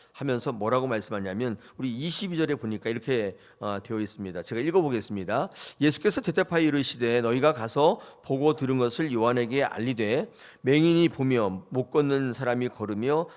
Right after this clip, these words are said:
나병 환자가 깨끗함을 받으며, 귀 먹은 사람이 들으며,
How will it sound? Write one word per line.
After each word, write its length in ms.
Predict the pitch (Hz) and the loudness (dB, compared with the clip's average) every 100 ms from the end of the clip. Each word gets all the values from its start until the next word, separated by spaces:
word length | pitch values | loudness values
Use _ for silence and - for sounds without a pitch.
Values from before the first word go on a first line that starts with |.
| - | -10
나병 340 | 98 113 147 151 | -6 0 2 2
환자가 380 | 135 135 143 | 0 0 0
깨끗함을 560 | 123 175 170 165 147 135 | 0 -6 -4 -4 -2 -2
받으며, 580 | 117 104 110 135 170 170 - - _ | -2 -4 0 2 2 0 -10 -20 _
귀 160 | - 156 | 0 6
먹은 320 | 165 160 165 | 6 6 2
사람이 520 | 151 139 131 151 156 | 0 0 0 0 -2
들으며, 580 | 139 139 135 113 123 | -2 -2 0 2 2